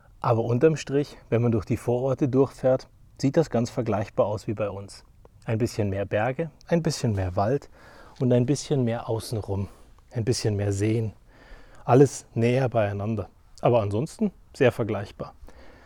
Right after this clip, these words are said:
Sehr europäisch oder sehr westlich. Auch das Klima. Das Klima die Tage war übrigens überhaupt gar nicht so toll. Sie nennen es January, also die Zeit bis zum fünften Juni, der unterm Strich dann einfach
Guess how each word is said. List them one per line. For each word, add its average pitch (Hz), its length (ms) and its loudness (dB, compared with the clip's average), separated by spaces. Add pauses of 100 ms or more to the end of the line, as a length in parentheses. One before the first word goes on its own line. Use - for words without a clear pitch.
(140)
Sehr 143 240 4
europäisch 120 640 4
oder 104 160 0
sehr 101 220 2
westlich. 120 520 -2 (1120)
Auch - 140 2
das 175 180 6
Klima. 127 400 6 (520)
Das 127 120 -4
Klima 143 300 4
die 120 100 4
Tage 120 320 6
war 113 80 6
übrigens 110 380 2
überhaupt 107 340 6
gar 107 160 2
nicht 104 140 0
so 120 160 2
toll. 113 300 -4 (1040)
Sie 131 160 6
nennen 135 220 6
es 107 140 2
January, 107 720 10 (540)
also 120 280 4 (160)
die 123 80 4
Zeit 127 540 6
bis - 160 2
zum 120 160 2
fünften 135 440 2
Juni, 120 380 4 (760)
der 113 340 4
unterm 127 320 0
Strich 123 340 -2
dann 117 200 0
einfach 117 480 -2